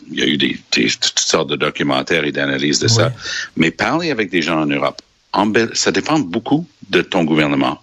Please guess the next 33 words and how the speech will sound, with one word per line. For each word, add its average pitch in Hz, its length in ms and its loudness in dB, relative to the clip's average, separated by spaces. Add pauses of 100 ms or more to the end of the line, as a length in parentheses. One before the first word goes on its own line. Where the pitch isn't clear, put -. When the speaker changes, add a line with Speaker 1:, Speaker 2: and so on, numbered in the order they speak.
(100)
Speaker 1:
En 90 100 0
Belgique, 92 460 0 (560)
le 110 120 2
gouvernement 117 600 2
a 90 100 0
joué 80 260 2
ça 127 300 0
by 82 320 -2
the 82 80 -2
book. - 380 -2
Ils - 80 -4
sont - 240 2
allés 90 180 2
dans 78 140 0
tous - 160 -2
les 131 100 2
marchés. 101 420 -2 (340)
Tout - 120 4
ce - 100 2
qui 120 140 0
s'appelait 107 400 2
laitue, 90 480 0
qui - 140 0
était 87 180 0
dans 82 240 0
les 80 140 0
champs, 117 460 0
tout 160 120 0
ce 160 120 0
qui - 100 0
était 98 280 2
au 76 120 0
sol, 123 340 2